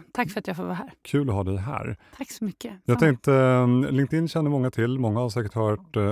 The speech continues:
Speaker 2: om dig också. Men för att sätta dig på, på kartan för lyssnarna. Eh, bara, bara lite, eh, lite kort.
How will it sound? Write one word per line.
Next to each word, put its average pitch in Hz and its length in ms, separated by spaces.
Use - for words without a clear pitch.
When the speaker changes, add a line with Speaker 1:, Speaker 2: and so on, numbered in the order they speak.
Speaker 2:
om 104 140
dig 90 200
också. 117 300
Men 113 160
för 117 120
att 104 120
sätta - 240
dig 95 120
på, 90 480
på 98 80
kartan 98 480
för - 140
lyssnarna. 104 500
Eh, 110 280
bara, 117 420
bara 110 260
lite, 107 400
eh, 95 480
lite 107 260
kort. - 520